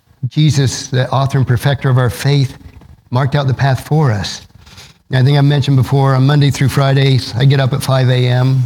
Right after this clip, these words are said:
I exercise for about an hour to hour and a half. And while I'm doing that, I'm listening to my Bible study. Do I do it because I love getting up at five A M? Nope. Most mornings I probably grumble more than I should.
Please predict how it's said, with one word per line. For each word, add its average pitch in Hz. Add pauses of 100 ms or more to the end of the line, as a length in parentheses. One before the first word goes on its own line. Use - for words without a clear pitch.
(120)
I 127
exercise 123
for 127
about 123
an 123
hour 127
to 123
hour 127
and 123
a 123
half. 127 (800)
And 135
while 135
I'm 131
doing 147
that, 139
I'm 131
listening 131
to 127
my 123
Bible 135
study. 110 (1040)
Do 151
I 143
do 143
it 160
because 143
I 131
love 139
getting 151
up 156
at 160
five 156
A 156
M? 160 (400)
Nope. 117 (300)
Most 123
mornings 120
I 113 (1160)
probably 143
grumble 143
more 135
than 135
I 135
should. 139